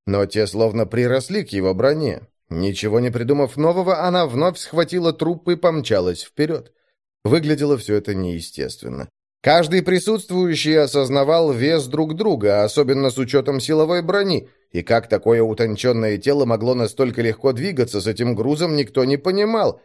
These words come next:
и это было видно по их удивленным, испуганным мордам. Используя убитого как таран, Анастасия влетела в очередного красного.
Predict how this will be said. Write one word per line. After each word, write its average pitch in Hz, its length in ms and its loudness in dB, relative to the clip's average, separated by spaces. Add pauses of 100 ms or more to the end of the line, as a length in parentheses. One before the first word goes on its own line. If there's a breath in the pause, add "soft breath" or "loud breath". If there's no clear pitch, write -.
(120)
и 92 100 -2
это 104 220 0
было 110 200 0
видно 123 340 -2
по 95 120 -4
их 95 180 -2
удивленным, 104 720 -2
испуганным 120 560 -2
мордам. 151 500 -4 (500)
Используя 165 600 2
убитого 175 540 2
как 170 240 0
таран, 175 440 4
Анастасия 170 720 2
влетела 165 500 2
в 156 60 2
очередного 139 600 2
красного. 78 640 -4